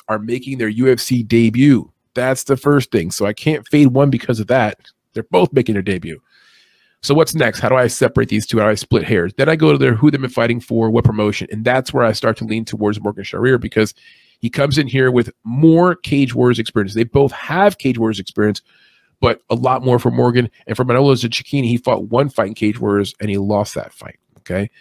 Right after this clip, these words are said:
Now, based upon stats alone, you can understand why sh-,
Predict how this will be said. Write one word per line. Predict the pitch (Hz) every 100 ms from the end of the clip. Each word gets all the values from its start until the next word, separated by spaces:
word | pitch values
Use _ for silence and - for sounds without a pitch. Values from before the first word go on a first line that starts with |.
| _ _ _ -
Now, | 110
based | 143 175
upon | 226 202
stats | - 170 180 226
alone, | 214 214 156 139 117
you | 117
can | 151
understand | 139 - 147 135
why | 123 123
sh-, | 123